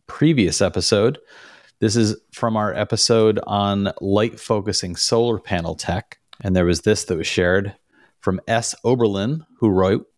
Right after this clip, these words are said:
"As a designer working on passive house, net zero, and net zero ready buildings, this kind of technology is always interesting. We primarily work on buildings between fifty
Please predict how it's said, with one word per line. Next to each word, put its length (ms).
"As 180
a 60
designer 460
working 380
on 160
passive 480
house, 560
net 220
zero, 420
and 260
net 200
zero 340
ready 260
buildings, 580
this 160
kind 220
of 80
technology 720
is 180
always 420
interesting. 720
We 100
primarily 580
work 300
on 160
buildings 560
between 460
fifty 580